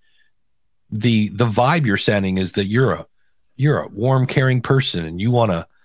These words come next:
do the best for your community. I would definitely have a political podcast, and I would definitely,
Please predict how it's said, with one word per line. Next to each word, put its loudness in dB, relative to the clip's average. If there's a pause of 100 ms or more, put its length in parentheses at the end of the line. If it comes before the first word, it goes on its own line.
(180)
do 2
the 0
best 0
for -4
your 0
community. -2
I 2
would -6
definitely -2
have -4
a -6
political -6
podcast, -4
and -2
I 2
would -2
definitely, 0